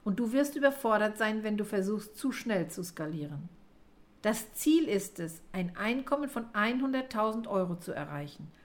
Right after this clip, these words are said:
Und dann können wir damit anfangen, uns etwas einfallen zu lassen, um die zweihunderttausend Euro anzugehen.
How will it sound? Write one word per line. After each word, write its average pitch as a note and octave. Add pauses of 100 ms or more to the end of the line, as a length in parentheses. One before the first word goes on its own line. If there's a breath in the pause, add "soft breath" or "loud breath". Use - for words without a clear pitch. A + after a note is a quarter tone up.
(160 loud breath)
Und D3
dann G3
können C#4
wir C4
damit A#3+
anfangen, A3
uns G#3
etwas -
einfallen F3
zu E3
lassen, C3+ (300)
um A#3 (480)
die A3+
zweihunderttausend C#3 (220)
Euro F3 (300)
anzugehen. C#3